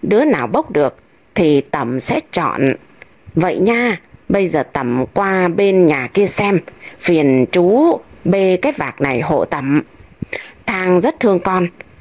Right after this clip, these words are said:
hắn chẳng thể chấp nhận được tên ấy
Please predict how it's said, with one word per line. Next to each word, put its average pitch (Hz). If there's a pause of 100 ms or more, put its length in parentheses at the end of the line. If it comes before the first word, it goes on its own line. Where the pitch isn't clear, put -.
(180)
hắn 220 (100)
chẳng 135
thể 151
chấp -
nhận 131
được 135 (460)
tên 220
ấy 226